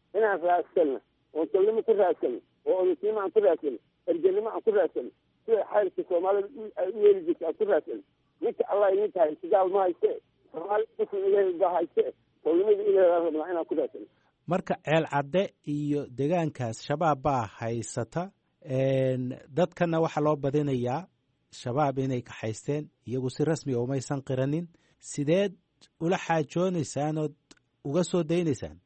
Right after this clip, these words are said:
Speaker 1: Hey, al-shabaab waa Soomaali. Wax yar ma ogi, badi waa Soomaali. Madaxda badi waa Soomaali. Meesha ay joogaan wax jooga waa Soomaali.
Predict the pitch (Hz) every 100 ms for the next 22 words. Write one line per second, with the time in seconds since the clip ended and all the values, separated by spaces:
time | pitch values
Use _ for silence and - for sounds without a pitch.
0 | _ _ 349 427 415 143 311 - 277 160
1 | 143 156 143 147 151 _ _ _ 185 -
2 | 196 180 180 180 170 185 165 - _ -
3 | 170 202 170 135 139 135 131 - _ -
4 | 156 202 196 151 143 175 185 139 127 143
5 | 131 131 147 - _ _ - 208 196 180
6 | 180 156 180 170 151 127 139 120 - 131
7 | 120 139